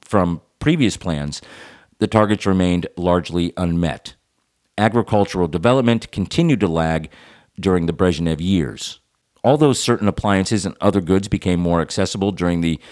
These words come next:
sixties and seventies, improvements in housing and food supply were not sufficient. The growing culture of consumerism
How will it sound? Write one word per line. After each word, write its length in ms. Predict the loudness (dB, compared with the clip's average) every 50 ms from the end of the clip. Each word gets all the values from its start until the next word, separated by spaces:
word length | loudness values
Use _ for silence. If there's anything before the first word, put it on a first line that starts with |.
| -20 -16 _
sixties 400 | -6 -6 -4 -4 -4 -8 -8 -8
and 100 | -8 -6
seventies, 600 | -2 0 0 0 0 -2 -4 -4 -6 -8 -12 -14 -18 -20 -20 -20 -12 _
improvements 640 | -8 -6 -2 0 2 2 2 2 2 0 0 0 -2
in 100 | -6 -6
housing 480 | -4 -2 0 0 2 2 0 -2 -4
and 200 | -4 -4 -6 -6
food 240 | -2 0 0 0 0
supply 580 | -2 -6 -8 -8 -6 -6 -6 -6 -6 -8 -8 -12 _ -20 _ _ _
were 160 | -8 -4 -2 0
not 220 | 0 0 0 -2
sufficient. 640 | -6 -8 -4 -4 -4 -4 -4 -6 -10 -12 -16 -20 _ _ _ _ _ _ _ _ -6
The 80 | -2
growing 320 | 2 2 4 4 4 2 0
culture 400 | 2 2 2 2 2 0 0 0
of 100 | 0 0
consumerism 840 | -4 -6 -6 -4 -2 0 2 2 2 2 0 0 -2 -8 -12 -14